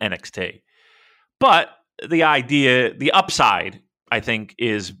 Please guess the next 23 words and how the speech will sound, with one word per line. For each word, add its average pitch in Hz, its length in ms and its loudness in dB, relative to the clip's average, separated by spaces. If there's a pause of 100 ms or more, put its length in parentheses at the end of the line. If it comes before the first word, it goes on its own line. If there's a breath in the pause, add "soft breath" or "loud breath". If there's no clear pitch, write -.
(440)
is 113 120 -4
higher 98 540 2
than 90 560 -8 (460)
anywhere 92 400 -2
else. - 460 -10 (600)
Um, 87 760 -4 (1400)
I 147 60 2
still 160 260 0
think 117 220 0
it's 95 120 -14
higher 98 320 2
than 90 360 -6
what 92 300 -4
e-, - 160 -16
even, 101 340 -8
like, 104 180 -4
A 113 80 0
E 123 220 -4
W 139 260 -2
would 87 120 -8
have 85 100 -16
offered, - 400 -14 (760 soft breath)
um, 92 480 0